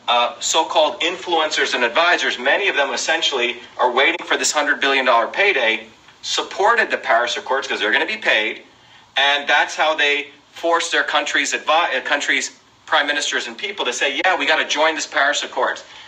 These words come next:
The reality is, when you step back and look at this diagram, who really profits is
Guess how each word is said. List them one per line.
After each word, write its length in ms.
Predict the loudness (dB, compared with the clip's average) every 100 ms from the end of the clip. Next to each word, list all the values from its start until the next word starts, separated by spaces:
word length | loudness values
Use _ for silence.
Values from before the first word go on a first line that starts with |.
| -10
The 80 | -4
reality 480 | 0 4 4 4 0
is, 120 | -2
when 120 | -2
you 60 | -2
step 400 | -4 0 0 2
back 260 | 2 2 0
and 100 | -4
look 140 | -4
at 80 | -6
this 160 | -4
diagram, 580 | 0 2 2 0 -2 -2 -6 -18 -10
who 240 | -4 -2 0
really 240 | 2 0
profits 640 | -2 0 0 0 -6 -8
is 300 | -8 -8 -10